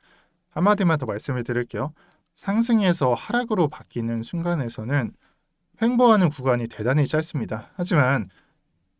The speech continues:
제가 변곡점을 말씀드릴 때 하락에서 상승으로 바뀌게 되는 것은 이러한 하락 다이버전스가 형성이 되고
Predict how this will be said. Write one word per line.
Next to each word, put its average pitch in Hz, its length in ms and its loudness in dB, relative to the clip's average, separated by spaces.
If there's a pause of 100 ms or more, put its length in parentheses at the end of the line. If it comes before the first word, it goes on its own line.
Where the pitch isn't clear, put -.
(140)
제가 135 240 2
변곡점을 190 640 0
말씀드릴 151 540 2
때 127 480 -2
하락에서 196 640 0
상승으로 220 580 2
바뀌게 135 480 -4
되는 135 300 -2
것은 120 440 -4 (380)
이러한 151 280 6
하락 233 300 2
다이버전스가 180 680 2
형성이 175 380 2
되고 123 460 0